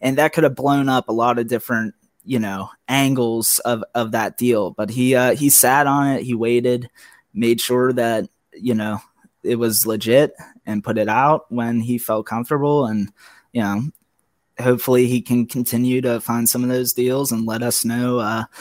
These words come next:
you know, when Adam Frazier is gonna get traded, you know. <laughs> But seriously, so Adam Frazier, like you said, he, he had some interesting comments on him.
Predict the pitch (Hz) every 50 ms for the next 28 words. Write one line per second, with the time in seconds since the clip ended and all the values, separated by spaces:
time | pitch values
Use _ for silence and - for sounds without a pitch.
0 | - - - - - _ - 120 123 117 107 107 110 110 - _ _ 127 131 120
1 | 117 117 117 123 120 117 - - 131 131 127 123 127 120 110 - - 120 120 113
2 | 120 117 - - - 123 139 151 139 95 95 - - - 143 127 123 127 143 -
3 | - 170 151 - - - 190 220 - - - - 151 143 135 - - 165 165 160
4 | 151 127 - - 110 104 104 - - 160 143 135 131 135 151 160 160 147 127 -
5 | 151 160 180 180 175 156 147 135 131 135 131 143 147 143 - 165 165 147 - 139
6 | 127 113 107 147 156 147 - - - 165 170 170 156 160 - 165 160 156 156 151
7 | - 151 143 - 147 143 139 - 131 135 139 143 143 139 131 - 131 120 120 123
8 | 135 139 139 135 117